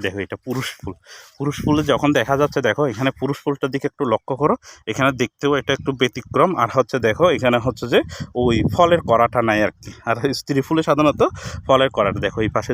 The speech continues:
দুটোটাই হচ্ছে যে পুরুষ ফুল। আর পুরুষ ফুলের দেখো রেণুগুলো কি সুন্দর দেখা যাচ্ছে, বোঝাই যাচ্ছে দূর থেকে, এগুলো পুরুষ ফুল, রেণুগুলো বে-, বোঝা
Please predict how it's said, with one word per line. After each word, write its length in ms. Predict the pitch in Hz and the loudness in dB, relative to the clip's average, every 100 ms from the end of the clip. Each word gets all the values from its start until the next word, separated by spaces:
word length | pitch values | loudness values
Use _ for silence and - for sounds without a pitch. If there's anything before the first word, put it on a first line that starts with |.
| 113 | -2
দুটোটাই 340 | 120 143 147 131 | -2 0 0 -2
হচ্ছে 180 | 123 175 | -2 0
যে 60 | 214 294 - - - - | 0 -2 -10 -14 -6 2
পুরুষ 180 | 147 139 | 2 2
ফুল। 100 | 117 107 | 0 0
আর 60 | - | 0
পুরুষ 180 | 120 131 - | -6 -8 -4
ফুলের 200 | 135 131 | -2 0
দেখো 140 | 104 123 | 0 2
রেণুগুলো 340 | 117 120 123 147 | 2 2 0 -4
কি 60 | - - | -4 0
সুন্দর 280 | 131 135 170 123 | 2 4 2 2
দেখা 160 | 120 127 | 0 2
যাচ্ছে, 180 | 135 - 123 | 0 -2 -2
বোঝাই 240 | 117 143 127 | 2 2 2
যাচ্ছে 180 | - 127 | -2 -6
দূর 120 | 113 - 131 | -6 -6 -4
থেকে, 180 | 170 302 - - _ 110 | 0 -2 -4 -20 _ -6
এগুলো 200 | 120 127 139 110 | 0 2 2 0
পুরুষ 200 | - 123 - | -4 -4 -2
ফুল, 120 | 170 165 | -4 2
রেণুগুলো 360 | 120 120 117 123 120 _ 110 - | 2 2 0 0 -2 _ -14 0
বে-, 160 | 113 113 110 | 0 0 -2
বোঝা 180 | 117 | 2